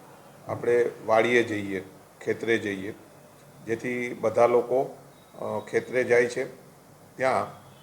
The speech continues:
અ, પૈસા એક કરોડ અને દસ લાખ લે છે અને બાદમાં આ લાભુભાઈ,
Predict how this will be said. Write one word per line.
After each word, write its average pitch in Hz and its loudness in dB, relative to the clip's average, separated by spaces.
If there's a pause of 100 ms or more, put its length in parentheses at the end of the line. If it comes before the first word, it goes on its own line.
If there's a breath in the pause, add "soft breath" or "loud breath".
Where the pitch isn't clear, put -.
(160)
અ, 110 -4 (100)
પૈસા 120 6
એક 117 -6
કરોડ 120 6
અને 117 -2
દસ 117 -2
લાખ 123 4
લે 120 0
છે 143 -6 (680)
અને 113 -4
બાદમાં 110 -2 (280)
આ 107 -6
લાભુભાઈ, 113 2